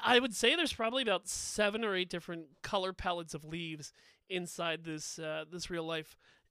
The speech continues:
Leafabelle, uh, Isabel Leaf person.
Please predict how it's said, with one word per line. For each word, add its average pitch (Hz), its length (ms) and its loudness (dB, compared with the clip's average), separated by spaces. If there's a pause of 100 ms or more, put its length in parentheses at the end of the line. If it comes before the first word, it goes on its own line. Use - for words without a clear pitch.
(240)
Leafabelle, 160 760 0 (160)
uh, 170 40 -12 (380)
Isabel 180 480 0
Leaf 175 320 -6 (140)
person. 170 560 -6